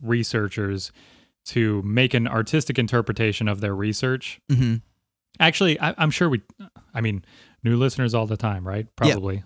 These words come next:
Speaker 1: on a
Speaker 2: They're
Speaker 1: podcast.
Speaker 2: always getting out of the airport, turning on that radio, then being like, "I don't wanna listen to this," and then they just randomly download a podcast they've never heard of before.
Speaker 1: Yeah, exactly.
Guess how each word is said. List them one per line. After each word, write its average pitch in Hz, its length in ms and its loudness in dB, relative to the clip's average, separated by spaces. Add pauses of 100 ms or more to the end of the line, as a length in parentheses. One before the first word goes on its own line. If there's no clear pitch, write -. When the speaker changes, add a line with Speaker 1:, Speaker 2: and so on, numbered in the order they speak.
Speaker 1:
on 101 80 -6
a 98 40 -4
Speaker 2:
They're 117 100 2
Speaker 1:
podcast. 123 160 6
Speaker 2:
always 127 300 2
getting 127 240 0
out 123 160 2
of 117 60 0
the 120 120 2
airport, 127 800 -2
turning 127 360 0
on 127 220 2
that 127 240 0
radio, 131 600 0
then 117 260 -2
being 117 260 2
like, 110 160 0
"I 165 120 4
don't 143 100 0
wanna 120 160 -2
listen 120 300 0
to 107 60 -4
this," 123 340 -2
and 113 100 -4
then 117 100 0
they 117 100 2
just 107 260 -4
randomly 120 460 2
download 120 400 2
a 120 60 0
podcast 104 600 -2
they've 107 120 0
never 107 240 2
heard 107 180 0
of 98 140 -2
before. - 420 -10 (500)
Speaker 1:
Yeah, 139 200 4
exactly. 101 600 -2